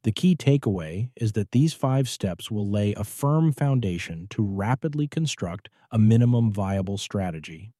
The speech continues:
By fostering a culture of transformation where your team routinely examines the market and adjusts to it, your business is bound to succeed.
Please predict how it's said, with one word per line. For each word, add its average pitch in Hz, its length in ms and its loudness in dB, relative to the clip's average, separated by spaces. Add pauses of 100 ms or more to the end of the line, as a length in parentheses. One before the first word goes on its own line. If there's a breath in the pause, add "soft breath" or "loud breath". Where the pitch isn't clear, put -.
(580)
By 123 220 2
fostering 151 580 2
a 113 100 2
culture 127 440 -2
of 98 140 -2
transformation 98 1040 -2
where 95 100 -2
your 98 160 0
team 110 360 2
routinely 113 680 0
examines 98 560 -2
the 101 80 -6
market 95 440 -4
and 90 140 -10
adjusts 107 520 -4
to 147 200 0
it, 104 180 -4 (380)
your 143 120 4
business 135 460 2
is 98 120 -2
bound 95 460 -2
to 92 100 -12
succeed. - 680 -14